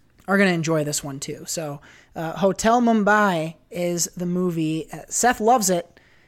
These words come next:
Uh, let us know what you think on the tweets or, uh, via email. Uh, is Seth too high on it, or is Seth not high enough? Uh, we will see.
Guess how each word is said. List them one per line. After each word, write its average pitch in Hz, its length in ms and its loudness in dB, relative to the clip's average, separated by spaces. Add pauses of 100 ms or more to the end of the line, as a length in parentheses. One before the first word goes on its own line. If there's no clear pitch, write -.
(240)
Uh, 175 180 -2
let 214 120 6
us 226 120 0
know 233 80 4
what 208 120 4
you 208 120 4
think 196 200 -2
on 185 100 0
the 175 80 -4
tweets - 600 -2
or, 180 460 2
uh, 170 280 -4
via 170 440 -4
email. 170 500 -4 (440)
Uh, 160 420 -6 (260)
is 180 120 -6
Seth 196 160 0
too 208 140 0
high 208 200 2
on 269 100 0
it, 254 100 -4
or 190 100 0
is 170 100 -2
Seth 185 180 -2
not 185 180 -4
high 180 120 -4
enough? - 520 -10
Uh, 170 240 -16 (100)
we 170 140 -4
will 175 200 -6
see. 170 380 -6